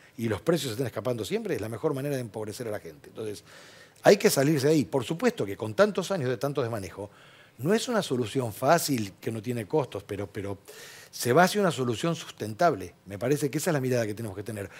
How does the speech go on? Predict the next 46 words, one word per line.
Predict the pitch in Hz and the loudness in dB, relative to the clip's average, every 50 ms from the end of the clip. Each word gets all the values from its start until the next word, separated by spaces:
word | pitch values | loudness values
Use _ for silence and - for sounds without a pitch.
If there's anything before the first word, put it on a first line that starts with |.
| - - - - | -18 -16 -8 -2
Porque | 147 151 147 151 147 | 0 0 2 0 0
si | 135 190 | 0 0
no, | 240 226 | 0 0
se, | - 214 190 | 0 0 -2
se | 147 170 | 0 -2
establece | 147 - 165 160 170 202 202 190 - 190 | -2 2 2 2 4 4 2 0 0 -4
un, | 175 165 151 139 120 - - - - - | -4 -4 -4 -4 -6 -8 -14 -20 -14 -6
una | 160 165 170 156 | -2 -2 0 2
falsa | - 196 185 156 - 156 | 6 6 6 6 4 0
discusión | 151 131 - - 143 120 - - 131 110 101 107 | 0 -2 -2 -6 -10 -8 -4 -2 -2 -2 -2 -4
entre, | 107 107 107 98 117 117 117 113 | -6 -8 -6 -6 -4 -2 -2 -4
eh, | - - - - - - - - - - - - 135 131 | -4 -8 -14 -20 -20 -20 -20 -20 -20 -20 -16 -12 -8 -4
mirada | 131 131 143 175 180 165 | 0 4 6 6 6 6
social | 185 220 220 - | 4 -2 -2 -4
y, | - 135 117 - - - - | -8 -8 -10 -10 -12 -10 -4
y, | 156 151 - 165 165 185 | -4 -4 -2 2 2 2
y, | 180 - | 4 4
y | 185 165 | 2 0
pareciera | - 180 175 170 175 - 254 240 202 | 4 6 6 6 6 4 4 4 6
ser | 233 233 175 | 6 4 4
que | 190 | 6
lo | 170 165 139 | 4 4 4
que | 143 147 | 2 2
se | - - 160 | 0 0 0
está | 143 - 196 | 4 6 6
haciendo | 196 190 - 202 202 190 185 | 6 6 6 2 2 4 4
ahora | 190 208 196 180 | 4 4 4 4
es | 147 | 4
bueno | 143 165 160 151 131 | 2 2 2 0 0
socialmente. | 110 - 113 107 127 120 107 104 95 92 90 85 90 90 - _ _ _ _ _ | -2 -6 -8 -6 -4 -4 -4 -4 -6 -10 -12 -12 -14 -16 -18 _ _ _ _ _
Que | - 208 | 2 2
alguien | 240 254 240 226 202 | 2 2 2 0 -2
me | 165 | -4
explique, | 143 - - 135 113 - - 101 | -4 -4 -4 -6 -6 -6 -8 -8
con | - 127 123 | -4 -2 -2
la | 127 | 0
mitad | 139 160 170 170 226 | 0 -2 -2 0 2
de | 226 208 | 4 4
la | 170 135 | 4 4
población | 123 143 135 131 135 151 160 | 4 2 -2 -2 -2 -2 0
debajo | 147 151 165 147 - 135 131 127 | 2 4 4 2 2 0 -2 -2
de | 123 | -2
la | 123 123 | -2 -2
línea | 131 139 131 | -2 -2 -4
de | 123 107 | -4 -6
pobreza, | 107 110 98 92 85 - - 85 80 | -6 -8 -8 -8 -10 -14 -14 -16 -18